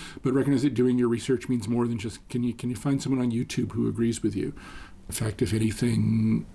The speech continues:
go out of your way to find sources that you think will disagree with you. Not because you're always wrong or because you always have to flip sides, um, but to recognize that your view of the world, no matter how secure it may seem,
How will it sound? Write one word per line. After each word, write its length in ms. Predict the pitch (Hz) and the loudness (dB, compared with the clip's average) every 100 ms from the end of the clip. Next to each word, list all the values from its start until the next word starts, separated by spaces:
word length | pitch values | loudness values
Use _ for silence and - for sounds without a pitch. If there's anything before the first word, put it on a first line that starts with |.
| - - - 127 | -20 -14 -4 2
go 220 | 135 127 | 4 4
out 140 | 135 | 4
of 80 | 143 | 4
your 140 | 131 | 4
way 280 | 123 123 123 | 6 4 4
to 200 | 117 131 | 0 -6
find 320 | - 123 117 | -4 -2 -2
sources 560 | - 131 120 127 117 101 | 0 0 0 0 0 -2
that 120 | 127 | -6
you 120 | 120 | -4
think 300 | 113 120 110 | -6 -8 -8
will 80 | 120 | -10
disagree 480 | 110 156 - 156 180 | -10 -8 -4 -2 0
with 160 | 180 180 | 0 0
you. 240 | 214 220 - - - - - - - | -2 -4 -14 -20 -20 -20 -20 -12 -4
Not 100 | 139 | -2
because 200 | - 131 | 2 2
you're 120 | 123 | 4
always 220 | 117 101 | 4 2
wrong 360 | 101 90 170 233 | 0 -2 0 0
or 40 | |
because 240 | 151 110 101 | 0 -2 -2
you 120 | 107 | -2
always 220 | 107 113 | -2 -2
have 140 | 107 - | -6 -8
to 80 | |
flip 260 | - - - | -8 -6 -8
sides, 540 | - - 113 185 - - - - - - - | -8 -6 -4 -4 -6 -12 -16 -16 -18 -12 -4
um, 340 | 113 110 110 - - - | 0 0 -2 -6 -12 -4
but 140 | 120 | -2
to 80 | - | 0
recognize 680 | 113 110 117 120 117 113 - | -2 0 0 2 2 0 0
that 240 | 120 110 - - - - - - - | 0 0 -2 -12 -18 -20 -20 -20 -8
your 240 | - 107 110 | 0 2 4
view 240 | 110 110 | 4 4
of 80 | 107 | 4
the 80 | 107 | 2
world, 380 | 110 110 110 107 | 2 2 0 0
no 80 | |
matter 220 | 104 104 98 | 0 0 -2
how 480 | - 110 110 110 107 - | -2 -4 -4 -6 -10 -10
secure 720 | - - - - 120 117 113 | -8 -6 -4 0 2 4 2
it 140 | 104 - | 2 0
may 220 | 113 104 | -2 -2
seem, 640 | - 113 110 104 107 143 | 0 2 2 2 -2 -6